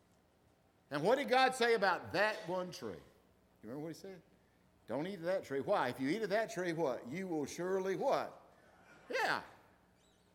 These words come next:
So what's the, the implication is that before that moment, before eating of that tree, Adam and Eve, man, they could have gone a long time, maybe forever. But they made that decision. They made that choice.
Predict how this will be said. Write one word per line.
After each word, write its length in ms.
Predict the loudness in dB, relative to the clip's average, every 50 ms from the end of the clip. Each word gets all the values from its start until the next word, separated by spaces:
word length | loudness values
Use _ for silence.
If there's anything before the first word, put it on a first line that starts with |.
| _ _ _
So 140 | 2 4
what's 180 | 6 6 4 4
the, 340 | 2 2 2 2 2 0 -4 -2
the 80 | -2 -2
implication 720 | 0 0 -2 -4 2 6 6 6 6 4 0 -2 0 0 2
is 340 | 2 6 6 6 4 4 -2 -10 -14 -4 2
that 120 | 4 4 4
before 360 | 4 2 2 4 4 6 8
that 200 | 6 6 6 4
moment, 280 | 2 2 2 2 -2 -6
before 280 | -4 0 2 4 4
eating 200 | 4 4 2 0
of 80 | 2 4
that 180 | 4 4 4
tree, 320 | 0 0 0 2 2 0 -2 -6 -14 -20 -20 -20 -20 _ _ _ _ 4
Adam 320 | 6 6 6 6 2 2
and 80 | 0 0
Eve, 300 | 0 -2 -4 -6 -8 -12 -16 -20 -20 _ _ _ _ -14 -10
man, 600 | -8 -8 -6 -6 -4 0 2 4 4 4 4 4
they 100 | 4 2
could 220 | 4 4 4 4
have 100 | 4 4
gone 260 | 4 2 4 4 6
a 80 | 6 6
long 400 | 6 6 4 4 4 4 2 0
time, 380 | 0 0 0 0 0 0 0 0
maybe 240 | -2 0 0 -2
forever. 520 | -4 -2 0 2 4 4 4 2 0 -2 -8 -10 -12 -16 -20 -20 -20 -20 _ _ _ _ _ _ _ _ _ _ _ _ _ _ _ _ _ _ _ _ _ _ _ _ _ _ _ _ _ _ _ _ _ _ _ _ _ _ _ _ _ _ _ _ _ _ _ _ _ _ _ _ _ _ _ _ _ _ _ _ _ _ _ _ _ _ _ _ _ _ _ _ _ _ _ _ _ _ _ -6
But 100 | -4 -2
they 60 | 2
made 220 | 2 2 2 2
that 180 | 0 0 0 -2
decision. 560 | -4 -6 -6 -4 -2 0 0 0 0 0 0
They 100 | 0 0
made 240 | 0 0 -2 0 0
that 180 | 0 -2 -2
choice. 300 | 2 4 4 6 6 4